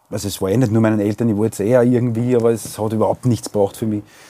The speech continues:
Und der Typ hat's mir richtig vermisst, die Geigen, hat zwar jeden Umzug von mir dann mitgemacht, aber ich hab's nie wieder ausgepackt.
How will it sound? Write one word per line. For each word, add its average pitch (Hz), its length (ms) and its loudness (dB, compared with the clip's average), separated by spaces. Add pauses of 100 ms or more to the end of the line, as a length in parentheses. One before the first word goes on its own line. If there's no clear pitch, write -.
(240)
Und 107 140 -4
der 113 120 2
Typ 113 180 -2
hat's 117 160 -2
mir 113 120 0
richtig 110 300 -4
vermisst, 107 440 -2
die 117 100 -4
Geigen, 110 600 -2
hat 113 160 -2
zwar 117 140 4
jeden 113 260 2
Umzug 131 480 0
von 131 140 -2
mir 127 140 4
dann 131 140 2
mitgemacht, 127 520 2
aber 123 140 2
ich 120 40 2
hab's - 160 -4
nie 117 140 0
wieder 113 180 0
ausgepackt. 95 400 -6